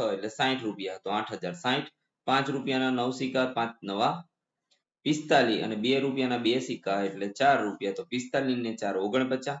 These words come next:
પચાસ રૂપિયાની આઠ નોટ એટલે પાંચ અઠ્ઠા ને ચાલીસ. ચારસો રૂપિયા અને વીસ રૂપિયાની પાંચ નોટ એટલે સો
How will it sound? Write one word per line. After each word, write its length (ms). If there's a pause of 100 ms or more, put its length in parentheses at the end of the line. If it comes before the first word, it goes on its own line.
(140)
પચાસ 360
રૂપિયાની 420
આઠ 300
નોટ 180
એટલે 180
પાંચ 340
અઠ્ઠા 280
ને 140
ચાલીસ. 420 (480)
ચારસો 400
રૂપિયા 280
અને 80
વીસ 240
રૂપિયાની 400
પાંચ 300
નોટ 200
એટલે 240
સો 180